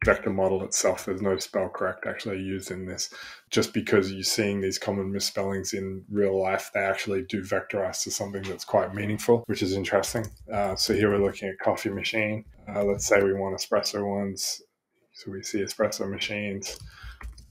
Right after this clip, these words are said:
uh, with the milk thing, those who like milk in their coffee. And so this is an example where you would normally get poor performance when you're thinking about a keyword style search.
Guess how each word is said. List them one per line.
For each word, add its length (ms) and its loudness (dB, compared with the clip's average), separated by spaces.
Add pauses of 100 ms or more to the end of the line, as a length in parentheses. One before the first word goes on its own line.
(140)
uh, 400 -6
with 340 0
the 220 0
milk 220 -2 (160)
thing, 420 -4 (420)
those 380 4
who 140 2
like 280 2
milk 340 2 (220)
in 120 2
their 140 0
coffee. 460 6 (320)
And 140 2
so 80 4
this 160 12
is 100 6
an 120 2
example 440 0
where 160 0
you 200 -2
would 120 0
normally 420 0
get 360 -2 (640)
poor 220 8
performance 580 4
when 160 0
you're 100 -2
thinking 300 -4
about 460 0
a 100 -2
keyword 500 4
style 220 4
search. 380 4